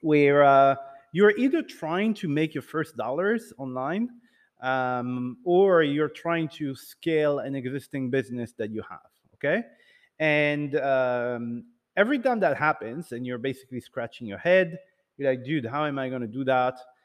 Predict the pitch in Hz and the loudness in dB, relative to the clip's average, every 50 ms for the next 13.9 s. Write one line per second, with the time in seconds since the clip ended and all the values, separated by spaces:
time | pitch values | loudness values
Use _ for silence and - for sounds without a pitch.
0 | _ _ _ - 151 147 156 190 202 180 151 175 180 - 175 160 143 139 131 123 | _ _ _ -6 -4 -2 0 0 0 0 0 0 -2 -2 -4 -6 -4 -4 -4 -4
1 | 131 131 - - 151 156 160 160 143 135 131 127 127 123 123 120 120 117 117 117 | -6 -8 -8 -4 -2 -2 -2 -2 -2 -2 -2 0 0 0 0 0 -2 -4 -8 -12
2 | - _ _ _ _ _ _ - 127 123 110 - 120 123 120 117 113 107 104 110 | -16 _ _ _ _ _ _ -6 -6 -6 -6 -6 -6 -6 -6 -6 -6 -8 -10 -12
3 | - _ - 311 320 311 254 214 170 135 - 143 135 131 131 135 127 127 131 131 | -12 _ -2 0 0 0 0 -2 -2 -2 -2 -2 0 0 2 2 0 0 -2 -6
4 | 123 - 131 135 214 240 160 - 117 117 104 - - 147 160 160 135 123 131 - | -8 -10 -12 -6 -2 0 0 0 -2 -4 -6 -6 -4 -4 -4 -4 -4 -6 -8 -8
5 | - 143 - - - 151 143 139 135 127 - 139 135 135 135 123 123 123 - - | -6 -6 -6 -6 -6 -8 -6 -6 -8 -8 -8 -6 -4 -4 -4 -6 -8 -8 -6 -4
6 | 127 117 113 139 151 151 - - - 147 143 143 139 139 139 135 135 131 135 135 | -4 -4 -2 -2 -2 -2 -4 -8 -10 -8 -6 -6 -4 -4 -4 -4 -4 -4 -4 -6
7 | 131 - _ _ _ _ _ _ _ - 151 151 147 - 160 139 - - 147 139 | -8 -12 _ _ _ _ _ _ _ -4 -2 -2 -2 -4 -8 -10 -8 -6 -4 -2
8 | 139 135 135 135 131 131 127 - - 135 131 135 131 113 113 123 127 131 131 131 | 0 0 0 0 -2 -2 -4 -6 -6 -6 -4 -4 -6 -8 -8 -10 -8 -8 -6 -6
9 | 131 127 127 127 123 123 - - - 165 160 156 156 156 147 139 131 135 131 131 | -6 -6 -4 -6 -8 -8 -12 -12 -8 -4 -2 -2 0 -2 -2 -2 -2 -2 0 0
10 | 131 120 107 117 135 131 131 127 - 131 120 113 110 - - 117 113 117 117 113 | -2 -4 -4 -2 -2 -2 -2 -2 -4 -8 -8 -8 -10 -10 -10 -10 -6 -4 -2 -2
11 | 110 107 - - 101 76 - - 110 - - 147 165 202 202 - - - _ _ | -2 -4 -4 -6 -6 -6 -8 -10 -10 -2 0 2 2 0 0 -6 -16 -20 _ _
12 | _ - 190 190 185 208 226 226 214 202 175 185 156 127 113 92 - - - - | _ 0 2 4 6 8 8 8 8 8 6 4 4 2 2 -2 -4 -12 -20 -20
13 | _ _ _ _ _ _ - 131 127 123 120 120 120 120 127 127 127 | _ _ _ _ _ _ -4 -2 0 0 0 0 -2 -2 -4 -6 -8